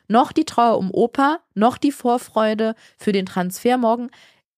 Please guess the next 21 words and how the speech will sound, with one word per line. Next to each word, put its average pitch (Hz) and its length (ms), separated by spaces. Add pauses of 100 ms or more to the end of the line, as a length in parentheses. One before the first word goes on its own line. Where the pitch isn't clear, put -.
Alles 269 340
hat 262 160
so 240 160
immer 226 220
seinen 190 200
Moment, 185 600
jeden 254 300
Tag. 277 400
Also 202 180
in 196 80
einer 247 260
Minute 240 300
ist 208 100
es 196 140
das, 262 180
in 220 80
der 190 100
nächsten 220 280
ist 202 160
es 190 120
das. 262 280